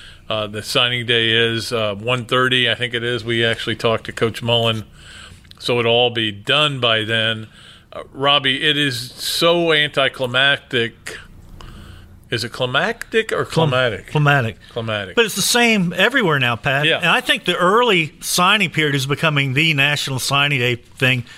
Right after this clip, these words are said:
Speaker 2: because that's when everybody, you know, Florida got, what, twenty-one guys signed and two other guys committed to the class. So there's really no, not a whole lot of drama tomorrow when you've got maybe three or four guys left on your board and the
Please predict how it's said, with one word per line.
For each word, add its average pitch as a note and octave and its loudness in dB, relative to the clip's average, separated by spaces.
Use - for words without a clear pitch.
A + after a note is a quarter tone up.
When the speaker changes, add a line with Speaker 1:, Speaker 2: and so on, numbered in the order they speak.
Speaker 2:
because D#3 2
that's A#3+ 2
when A3 2
everybody, E3 2
you A3+ 0
know, - 2
Florida G#3 2
got, D3+ 2
what, C#3+ -2
twenty-one F#3 2
guys F3+ 2
signed F3+ 2
and E3 0
two F3+ 4
other E3 4
guys D#3 2
committed C#3+ 2
to C#3 0
the B2+ 2
class. C3 2
So B2+ 4
there's D#3 2
really G#3+ 4
no, D3 4
not E3+ 2
a D3+ 2
whole F#3 4
lot C#3 2
of B2 -2
drama C#3 2
tomorrow C3+ 2
when D3+ 0
you've B2+ 0
got C#3+ 0
maybe C#3 0
three E3 4
or C#3 4
four D3+ 2
guys C#3+ 2
left D3 0
on C#3 0
your B2+ 2
board D3 4
and C3+ 2
the B2+ 2